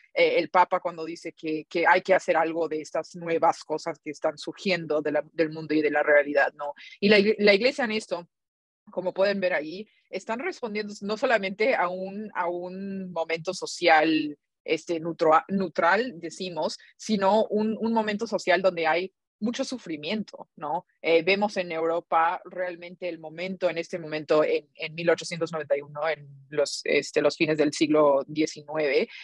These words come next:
eh, vemos que, que podemos ver esas fotos allí, los niños todos sucios, trabajando fuera de la, de la casa por la primera vez en la historia, de la, de, de la historia europea, debemos decir, eh, eh, pero realmente siendo explotados, ¿no? Y siendo abusados.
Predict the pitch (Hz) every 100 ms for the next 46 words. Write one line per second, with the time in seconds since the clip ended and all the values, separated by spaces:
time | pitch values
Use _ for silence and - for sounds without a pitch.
0 | - - 180 156 156 175 202 202 - 180
1 | 165 147 _ 175 - 170 170 160 165 160
2 | 156 165 156 147 151 170 _ _ 175 175
3 | 175 185 185 - 175 165 - 175 - 170
4 | 160 - 160 143 170 170 165 - 170 160
5 | 151 - 165 151 139 185 175 190 185 165
6 | 156 170 156 160 156 156 175 151 - -
7 | 160 147 147 156 202 _ - 160 151 151
8 | 170 156 156 170 156 151 170 160 147 135
9 | 143 _ 202 170 151 - 151 147 180 156
10 | 147 143 147 139 160 180 - - - -
11 | 180 165 156 - 175 165 151 151 156 -
12 | _ 214 196 185 208 208 202 196 196 180
13 | 175 185 175 151 139 - - 147 139 156
14 | 127 147 - 147 151 - 156 160 147 -
15 | 165 156 147 196